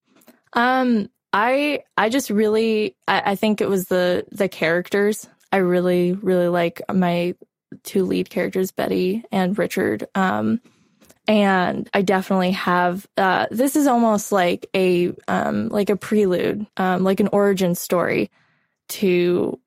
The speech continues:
some of their adventures later on that would get quite a bit darker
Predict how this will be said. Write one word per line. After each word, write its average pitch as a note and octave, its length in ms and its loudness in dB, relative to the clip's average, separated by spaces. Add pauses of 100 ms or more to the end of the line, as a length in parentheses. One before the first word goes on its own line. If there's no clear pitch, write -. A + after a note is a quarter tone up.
(160)
some G3 260 2
of F3+ 140 -2
their - 280 0
adventures F3+ 680 0 (100)
later F#3+ 340 0
on G3+ 380 0 (220)
that F#3+ 320 0
would F#3+ 260 0
get - 220 -2
quite G3+ 340 0
a F#3 60 0
bit - 260 -2
darker F3+ 640 0